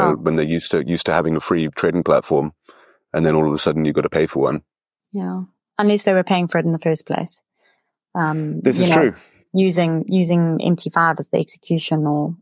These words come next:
Speaker 2: or something like that.
Speaker 1: Yeah.
Speaker 2: So
Speaker 1: No, it is true. And that's why I think really TradingView is, like, is gonna cater for a lot. I think it's a fantastic platform. It's really, really good. It's, um, it's definitely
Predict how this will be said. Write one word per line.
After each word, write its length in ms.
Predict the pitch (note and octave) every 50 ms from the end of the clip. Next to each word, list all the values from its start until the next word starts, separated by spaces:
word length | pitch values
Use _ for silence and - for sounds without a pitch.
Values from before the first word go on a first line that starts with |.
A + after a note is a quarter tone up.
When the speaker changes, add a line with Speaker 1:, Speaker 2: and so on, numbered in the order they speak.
| _
Speaker 2:
or 120 | - D3+ D#3
something 340 | - - D#3 D3+ D3 D#3 D#3
like 200 | D3+ D3+ D3+ -
that. 260 | E3+ D#3+ E3 - - - _ _ _ _ _ _ _ _ _ _ _ _ _
Speaker 1:
Yeah. 240 | B2+ G2 - F#3 F3 -
Speaker 2:
So 240 | F3 E3 E3 E3+ - _ _ _ -
Speaker 1:
No, 180 | G#2+ - F#3+ -
it 80 | - -
is 140 | F2+ E2+ -
true. 220 | - - F2 E2+ - _ - - - - - - -
And 120 | - A#2+ C3
that's 160 | D3 - -
why 60 | C3
I 60 | A#2
think 220 | G2+ - A2 G#2 F#2+
really 220 | G2 G2 F#2+ F#2 F2
TradingView 560 | D#2+ - - F#2+ F2+ F2+ D#2+ E2 D#2 D2 D2
is, 60 | D2
like, 200 | E2 D2+ - -
is 100 | D#2 -
gonna 160 | - E2 D2+
cater 260 | - F#2 D#2+ D2+ -
for 200 | - - D#2 D2+ D2+
a 20 | D#2+
lot. 160 | E2 - C2
I 60 | E2
think 220 | - A2 G2 F2
it's 240 | G2 F2 F2 - -
a 40 | -
fantastic 500 | - F#2 E2+ F2+ G2 F2+ - - - -
platform. 440 | - E2+ C#2 - - D#2+ D#2 D2 D2+
It's 180 | - - - -
really, 200 | F#2 F2+ F2 E2
really 220 | D#2 D#2+ D#2 D2+ D2
good. 320 | E2 D#2+ D#2 D2 - - _ - - - - _ _ _
It's, 440 | - E2 D#2+ D2+ - - - - -
um, 500 | D#2+ D2+ D2 D2 C#2+ D2 D2 D2 C2+ - - _ _ _ _ _ _ _ _ _ _
it's 400 | - - - - - - - - - F2 - - -
definitely 800 | A2 F#2+ F2+ - G2+ F#2 D#2+ - D#2+ E2 D#2+ D#2 D2+ D2+ -